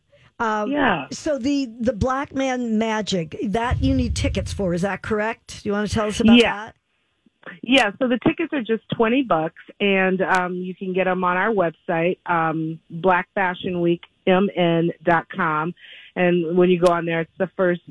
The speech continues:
Speaker 2: um, you'll see that on there as the next ticketed event,
Speaker 1: We can
Speaker 2: and
Speaker 1: put a link
Speaker 2: as
Speaker 1: to
Speaker 2: well
Speaker 1: that.
Speaker 2: as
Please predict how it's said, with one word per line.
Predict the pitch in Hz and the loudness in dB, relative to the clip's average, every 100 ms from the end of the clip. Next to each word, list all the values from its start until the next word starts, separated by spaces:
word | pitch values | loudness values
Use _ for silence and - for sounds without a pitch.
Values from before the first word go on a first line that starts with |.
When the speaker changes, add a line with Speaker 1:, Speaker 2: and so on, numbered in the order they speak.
| - | -4
Speaker 2:
um, | 170 160 156 151 - - - - - | 0 0 0 -4 -8 -20 -20 -20 0
you'll | 190 180 - | 2 2 2
see | 196 | 2
that | 175 170 | 2 2
on | 170 165 | 0 -2
there | 165 156 | -4 -4
as | 175 | -4
the | |
next | 165 160 - - - | -4 -4 -6 0 0
ticketed | 214 175 165 - | 2 0 -2 -2
event, | 175 147 180 151 151 - | -8 -2 -2 -2 -6 -6
Speaker 1:
We | 175 | -4
can | 165 | 0
Speaker 2:
and | 160 156 | 2 0
Speaker 1:
put | |
a | 156 | 0
link | 165 170 | 2 2
Speaker 2:
as | 160 | 4
Speaker 1:
to | |
Speaker 2:
well | 180 165 | 2 2
Speaker 1:
that. | |
Speaker 2:
as | 160 | -2